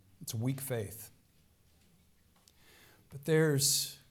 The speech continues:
great hope here for us tonight as well. It's not just discouragement. There's great hope. In fact, tonight, tomorrow night, Sunday morning, asking the question, why can we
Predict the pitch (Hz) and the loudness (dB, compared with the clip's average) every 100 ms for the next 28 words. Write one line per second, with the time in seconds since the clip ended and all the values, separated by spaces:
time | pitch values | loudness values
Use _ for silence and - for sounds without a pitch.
0 | 135 139 139 139 - 165 156 - 120 98 | -4 2 2 0 -2 -2 -2 -4 -6 -6
1 | - 104 95 92 - 127 107 101 101 - | -6 -8 -8 -8 -6 -4 -4 -4 -6 -8
2 | 104 92 92 - _ - - 123 113 117 | -8 -8 -12 -18 _ -14 -6 -4 -4 -6
3 | 123 110 - - - _ _ _ _ _ | -4 -4 -4 -8 -14 _ _ _ _ _
4 | - 104 - 131 120 110 104 92 127 117 | -10 -6 -4 -4 -4 -4 -6 -6 -4 -4
5 | 107 117 110 101 90 85 - - _ _ | -4 -4 -4 -4 -10 -14 -18 -20 _ _
6 | _ _ _ - - - 120 110 - - | _ _ _ -20 -14 -2 -2 -2 -8 -20
7 | - - - - 120 123 139 139 139 120 | -20 -20 -20 -4 2 4 4 2 -2 -2
8 | 113 123 120 120 120 - - 120 113 107 | 0 2 2 0 -4 -4 -2 0 0 0
9 | 107 117 120 117 - - - 127 131 - | 0 -2 -4 -8 -14 -20 -8 -4 -2 -2
10 | 151 113 131 120 - 110 92 98 110 135 | -2 -2 -2 -2 -2 -4 -4 -2 -2 -2
11 | 175 - - - _ _ - 120 101 104 | -6 -8 -16 -20 _ _ -4 -4 -2 -2
12 | 123 127 127 127 | -2 -2 -4 -6